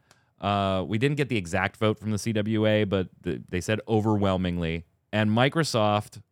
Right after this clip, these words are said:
pulling something different than Activision, Troy, and voluntarily recognizing the union. So congratulations to them.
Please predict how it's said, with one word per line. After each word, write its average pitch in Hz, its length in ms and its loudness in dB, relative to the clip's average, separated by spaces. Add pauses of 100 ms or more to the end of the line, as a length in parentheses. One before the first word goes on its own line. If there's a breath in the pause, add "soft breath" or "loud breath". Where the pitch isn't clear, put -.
(120)
pulling 110 640 2
something 110 460 0
different 120 640 2 (360)
than 113 200 2
Activision, 107 920 0 (380)
Troy, 104 440 -2
and 101 340 -2
voluntarily 113 1040 0 (340)
recognizing 90 1000 -2
the 87 100 -4
union. 82 400 -4
So 82 140 -10
congratulations 92 960 -2
to 78 100 -6
them. 71 240 -8